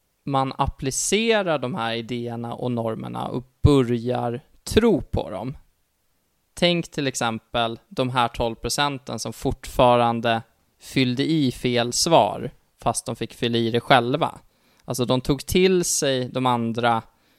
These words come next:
personernas åsikter så starkt att de faktiskt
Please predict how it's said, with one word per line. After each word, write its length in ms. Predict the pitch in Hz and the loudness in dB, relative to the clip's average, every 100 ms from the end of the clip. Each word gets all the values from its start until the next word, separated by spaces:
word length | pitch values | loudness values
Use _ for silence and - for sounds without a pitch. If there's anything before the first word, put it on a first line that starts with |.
| _ | _
personernas 720 | - 127 - 123 120 117 117 - | -2 2 4 2 2 0 -2 -2
åsikter 880 | 123 120 - 117 - - 117 113 147 _ _ _ _ _ _ _ _ | 0 -2 -2 -10 -10 -4 -2 -2 -4 _ _ _ _ _ _ _ _
så 360 | - - 127 120 | -2 4 4 4
starkt 600 | - - 160 120 110 - | 2 4 6 6 2 -6
att 80 | |
de 140 | - 120 | -8 -8
faktiskt 420 | 110 - 113 - | -8 -8 -8 -6